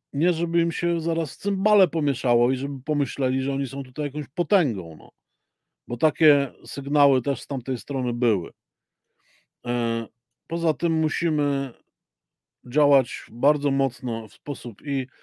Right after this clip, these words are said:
jawny, i niejawny, i dyplomatyczny, i za pomocą służb wywiadowczych,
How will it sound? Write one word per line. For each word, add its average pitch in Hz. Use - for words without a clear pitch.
jawny, 135
i 123
niejawny, 123
i 139
dyplomatyczny, 127
i 123
za 117
pomocą 120
służb 123
wywiadowczych, 117